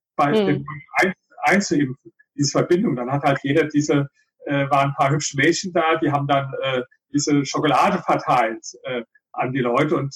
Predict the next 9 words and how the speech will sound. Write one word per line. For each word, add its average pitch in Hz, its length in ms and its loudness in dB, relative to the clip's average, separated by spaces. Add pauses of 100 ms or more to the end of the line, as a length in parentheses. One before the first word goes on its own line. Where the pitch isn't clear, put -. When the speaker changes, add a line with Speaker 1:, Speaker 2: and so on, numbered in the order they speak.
(120)
Speaker 1:
äh, 139 160 0 (800)
irgendwo 147 540 2 (300)
ist 180 140 -8
unser 165 220 2
Name 180 300 4
dann 165 200 0
immer 135 180 0
aufgetaucht. 123 600 -4
Also 143 320 -2